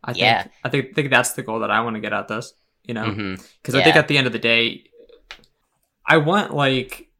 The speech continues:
Speaker 1: our voices to be heard, and kind of, or just in general, queer voices to be heard.
Speaker 2: Mm-hmm.
Speaker 1: Because there are people that want to silence us.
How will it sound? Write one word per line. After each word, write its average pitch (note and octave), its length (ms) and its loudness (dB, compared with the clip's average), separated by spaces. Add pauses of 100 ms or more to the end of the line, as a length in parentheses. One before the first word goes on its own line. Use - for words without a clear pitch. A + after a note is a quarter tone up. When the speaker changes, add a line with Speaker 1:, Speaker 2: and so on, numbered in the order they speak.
(100)
Speaker 1:
our C3 300 2
voices A#2 560 -4
to B2+ 140 -8
be G2+ 300 -6
heard, - 640 -6
and B2+ 160 -10
kind C3 180 -6
of, B2 180 -8 (100)
or D3+ 60 -2
just C3 220 -6
in B2+ 120 -4
general, A#2+ 400 -4
queer C3 440 -2
voices A#2 480 -4
to A#2+ 120 -8
be G#2+ 160 -8
heard. A2+ 520 -4 (460)
Speaker 2:
Mm-hmm. F#2+ 260 -8
Speaker 1:
Because C#3+ 500 0
there D#3 160 2
are D3+ 60 2
people D3+ 540 -6
that A2 460 4 (240)
want A#2+ 220 -4
to B2 140 -6
silence G#2+ 580 -2
us. - 540 -12